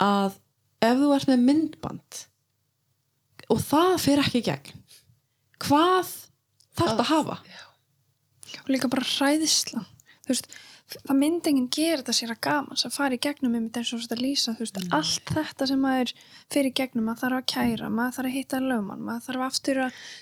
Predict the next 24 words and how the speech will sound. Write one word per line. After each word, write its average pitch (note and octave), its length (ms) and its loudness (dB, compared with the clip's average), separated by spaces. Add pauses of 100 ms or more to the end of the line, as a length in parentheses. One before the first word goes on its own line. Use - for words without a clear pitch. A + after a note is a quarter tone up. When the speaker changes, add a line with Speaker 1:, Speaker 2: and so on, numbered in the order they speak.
(140)
Speaker 3:
taka C#4 220 -2
skýrslutöku - 720 -2
og A3 80 -2
svo B3+ 140 0
þarf C#4 180 0
maður C#4 140 2
Speaker 2:
Já, - 20 -2
Speaker 3:
að - 60 -2
fara D4 120 2
í C#4+ 60 0
Speaker 2:
já. - 140 -10
Speaker 3:
dóm. - 340 -2 (680)
Og B3+ 100 0
það C4 80 0
er B3+ 100 0
svo B3+ 100 2
margir C#4+ 500 0
einmitt C4+ 400 0
í, D4 100 0 (380)
sem C4 160 0
eru B3+ 160 -2
bara B3+ 200 -2
eitthvað B3 220 0
að - 100 -2